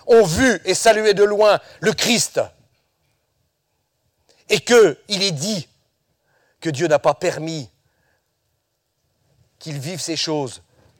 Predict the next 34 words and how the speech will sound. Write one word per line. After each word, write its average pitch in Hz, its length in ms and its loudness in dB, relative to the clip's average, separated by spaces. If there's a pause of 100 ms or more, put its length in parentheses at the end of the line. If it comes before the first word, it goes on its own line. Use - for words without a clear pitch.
avant 135 280 -6
que 139 120 -12
nous, 135 320 -10 (120)
nous 117 80 -16
venions, 117 480 -16 (800)
alors 123 220 -10
combien 110 300 -18
plus 117 140 -20
forte - 220 -20
raison, 101 360 -20 (520)
nous 139 180 -10
qui 139 140 -8
avons 135 260 -8
toute 139 200 -18
la 127 60 -14
parole, 104 480 -20 (440)
toute 147 160 -16
la 135 80 -10
révélation, 127 480 -12
elle 123 80 -8
est 127 40 -2
à 127 60 0
notre 127 160 -12
disposition, 147 760 -8
elle 135 80 -6
est 139 40 -4
disponible, 147 760 -10 (240)
on 147 60 -10
n'a 147 120 0
pas 156 140 2
besoin 147 340 -6
d'aller 139 200 -4
la 139 120 2
voler. 151 400 -8